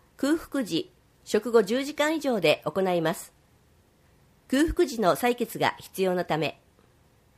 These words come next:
受診時に国民健康保険証、または後期高齢者医療証と受診券を必ずお持ちください。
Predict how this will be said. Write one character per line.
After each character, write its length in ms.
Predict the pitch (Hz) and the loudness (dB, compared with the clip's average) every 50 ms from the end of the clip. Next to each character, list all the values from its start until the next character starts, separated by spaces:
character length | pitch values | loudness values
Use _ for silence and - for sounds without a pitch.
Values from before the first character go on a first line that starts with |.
| _ _ _ _ _ _ _ _ _ _ _ _ _ - | _ _ _ _ _ _ _ _ _ _ _ _ _ -10
受 140 | 165 196 220 | -6 -6 -2
診 260 | - 349 349 330 269 | 0 2 2 2 0
時 100 | 214 208 | -2 -2
に 300 | 180 165 151 147 - - _ _ _ _ | -2 0 0 -2 -4 -8 _ _ _ _
国 280 | - - 190 - 302 302 | -6 -6 -4 -4 -2 -2
民 160 | 311 302 302 | -2 -2 -2
健 180 | 294 285 277 285 | 0 2 0 0
康 240 | 277 - 247 254 262 | 2 2 0 0 0
保 20 | |
険 280 | 247 - - 240 233 240 | 0 0 2 2 2 2
証、 400 | - - 214 196 196 185 - - _ _ _ _ _ _ _ | 0 0 0 2 2 0 -2 -4 _ _ _ _ _ _ _
ま 80 | - 196 | -4 0
た 160 | - 226 214 | 2 2 4
は 300 | 175 151 139 - - - _ _ _ _ _ | 6 4 4 2 0 -10 _ _ _ _ _
後 180 | - 359 349 | 2 2 2
期 140 | - 247 220 | 2 -2 -6
高 200 | - 214 220 226 | -2 0 0 2
齢 200 | 226 233 226 208 | 4 4 2 2
者 280 | - - 160 127 - - - | 2 2 2 2 2 0 -8
医 80 | - 165 | -2 2
療 220 | 208 226 233 247 | 4 4 4 2
証 200 | - 233 214 202 | 0 -2 -4 -4
と 300 | 208 - 185 180 175 - - _ _ _ _ - | -2 0 0 0 0 0 -6 _ _ _ _ -12
受 140 | _ 165 190 | _ -6 -4
診 260 | - 339 330 339 330 | -2 -2 -2 -2 0
券 240 | - 247 226 208 180 | 0 -2 -2 0 2
を 300 | 156 139 139 - - - _ | 4 4 4 2 0 -10 _
必 300 | - 170 180 202 220 233 | -2 0 0 2 0 2
ず 100 | 226 226 | 2 2
お 60 | 220 | 2
持 100 | 220 220 | 2 0
ち 100 | 220 - | -4 -4
く 100 | - 220 | -6 -4
だ 100 | 202 196 | -4 -4
さ 160 | 196 - 190 | -2 -2 -2
い。 140 | 170 156 - | -2 -2 -4